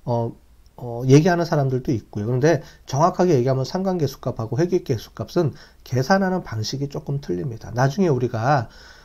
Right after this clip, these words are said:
어, 요번, 요번에 배우는 뒤에 부분에서 회귀분석을 할 때 상관계수하고 도대체 회귀계수가 어떤 차이가 있는지를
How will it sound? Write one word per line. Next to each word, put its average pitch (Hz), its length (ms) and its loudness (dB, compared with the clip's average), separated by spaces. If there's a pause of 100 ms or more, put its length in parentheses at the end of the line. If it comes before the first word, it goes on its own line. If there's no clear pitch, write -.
(140)
어, 120 640 2
요번, 175 580 6 (640)
요번에 147 400 4
배우는 117 360 0
뒤에 143 260 4
부분에서 110 560 -4
회귀분석을 175 680 0
할 170 220 -4
때 107 360 -4 (420)
상관계수하고 196 1200 0
도대체 127 360 0
회귀계수가 127 880 -2
어떤 208 340 -2
차이가 190 320 -2
있는지를 113 640 0